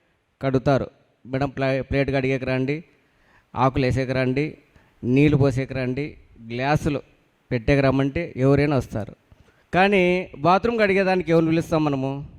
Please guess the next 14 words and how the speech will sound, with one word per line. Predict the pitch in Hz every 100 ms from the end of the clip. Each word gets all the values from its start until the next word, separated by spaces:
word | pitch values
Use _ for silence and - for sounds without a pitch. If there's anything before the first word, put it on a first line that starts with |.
| - _ _ _ _ _ _ _ _ _ _ _ -
పిలిచేకి | 156 185 175
అవుతుందా? | 143 160 131 135 170 _ _ _ _ _ _ _ _ _ _ _ _ _ _ -
"ఇదేం | 151 175
సార్ | 165 160 156
బాత్రూమ్ | 139 143 151 156
కడిగేది | 147 147
పిలుస్తున్నాడు?" | 139 135 - 139 135 135 156 - _ _ _ _ _ _ _ _ _ _ _ _ _ _ _ _ _ _ - -
సార్ | 156 151 123 - - - - - - - - _ _ -
వాళ్ళు | 127 165 180
ఎలాగ | 175 208 240
తీసుకుంటారో | 233 - 214 202 190 143 - _ _
కానీ | 175 214
పిలిచాం. | - 196 240 180 - - - - - - _ _ _ _ _ _ - - - - - - -
ఆత్మపరంగా | 151 170 190 208 214 214